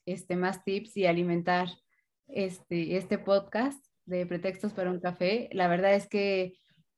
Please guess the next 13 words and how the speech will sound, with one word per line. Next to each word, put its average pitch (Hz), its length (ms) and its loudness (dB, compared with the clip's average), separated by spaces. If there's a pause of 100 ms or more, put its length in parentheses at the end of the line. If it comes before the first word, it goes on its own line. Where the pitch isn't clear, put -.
eh, 185 380 2
el 190 60 2
libro 214 300 4
que 208 100 2
nos 175 220 0
compartiste, 175 1160 0 (320)
eh, 170 300 2
justo 214 340 0
como 185 220 -2
te 185 80 2
decía, 190 720 2
es 180 200 -6 (280)
bastante, 190 1400 2